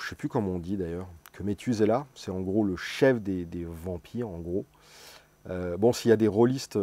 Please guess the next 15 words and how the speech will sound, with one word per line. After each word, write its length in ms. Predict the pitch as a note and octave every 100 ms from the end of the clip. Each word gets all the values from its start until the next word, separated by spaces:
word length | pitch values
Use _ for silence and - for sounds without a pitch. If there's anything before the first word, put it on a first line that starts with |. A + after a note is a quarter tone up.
| E2+ - - D#3
<laughs> 420 | - C3 _ _
parmi 340 | A2+ G#2+ A#2+ A#2
vous, 200 | B2+ C#3+
n'hésitez 400 | G#2+ G2+ G2+ A2+
pas 140 | B2+
à 40 | A2+
me 80 |
corriger. 500 | G2 B2+ A#2 G#2+ G#2 - - _
Ne 160 | A2 C#3+
m'insultez 600 | F3+ E3+ - F#3 F3 E3
pas 160 | D#3+ D#3+
trop, 240 | - D3
s'il 220 | C#3 C3+
vous 160 | B2 B2+
plaît. 260 | - A#2+